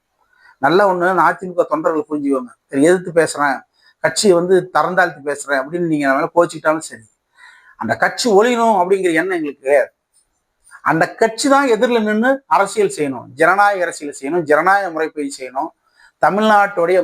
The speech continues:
மாண்பை, தமிழ்நாட்டுக்குன்னு இருக்கிற சட்ட வரையறைகளை மதித்து மாநில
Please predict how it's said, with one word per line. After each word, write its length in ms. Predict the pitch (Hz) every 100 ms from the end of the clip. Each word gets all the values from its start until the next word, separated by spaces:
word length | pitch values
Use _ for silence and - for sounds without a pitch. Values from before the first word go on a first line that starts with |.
| 151
மாண்பை, 380 | 165 175 156 180 156
தமிழ்நாட்டுக்குன்னு 800 | 185 202 202 202 - 190 214 208
இருக்கிற 220 | 180 185 214 - _ _ -
சட்ட 240 | 165 - 208
வரையறைகளை 380 | 185 170 160 151
மதித்து 460 | 139 160 156 165 185 - _ _ -
மாநில 420 | 143 196 202 196